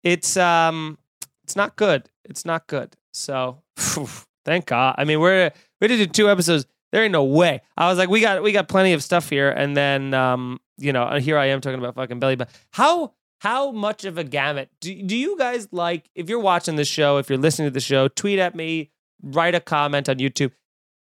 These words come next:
Do you like how completely off the rails and how not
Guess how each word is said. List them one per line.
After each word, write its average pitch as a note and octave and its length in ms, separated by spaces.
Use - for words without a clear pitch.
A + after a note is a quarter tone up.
Do F3 120
you C4 200
like G#3+ 380
how F#3 240
completely E3 640
off D3+ 300
the D3+ 100
rails C#3 460
and D#3+ 220
how D3+ 400
not D#3 520